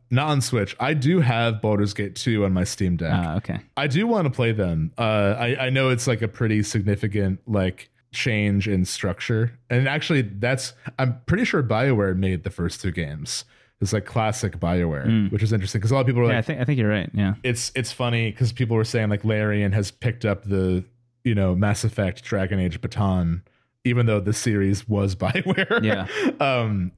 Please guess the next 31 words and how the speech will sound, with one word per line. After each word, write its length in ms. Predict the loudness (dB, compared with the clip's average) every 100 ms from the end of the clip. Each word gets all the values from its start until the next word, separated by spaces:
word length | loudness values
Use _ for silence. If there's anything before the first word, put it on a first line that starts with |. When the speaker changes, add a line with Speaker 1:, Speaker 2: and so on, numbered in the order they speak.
| -6
Speaker 1:
but 440 | 0 0 -2 -8 -4
I 80 | 0
think 160 | 2
that's 160 | 0 2
also 260 | 0 2
the 80 | 0
beauty 240 | 2 2 4
of 100 | 2
it 80 |
is, 140 | 2 2
like, 240 | 2 0
it 140 | -2 0
is 220 | 2 2
in 120 | 4
the 80 | 2
Forgotten 460 | 2 0 0 2 2
Realms. 360 | 2 2 2
It 80 | 2
is 100 | 0
set 200 | 0 -2
in 120 | 0 0
D 200 | 2 2
and 100 | 2
D, 220 | 2 2
but 160 | 0
it 100 | -6
feels 840 | -8 -2 0 2 2 0 -2 -6 -10
so 640 | -6 -4 0 2 4 4 2
much 280 | 2 0 0
like 160 | -2
Divinity 640 | -2 -4 -2 -2 -4 -6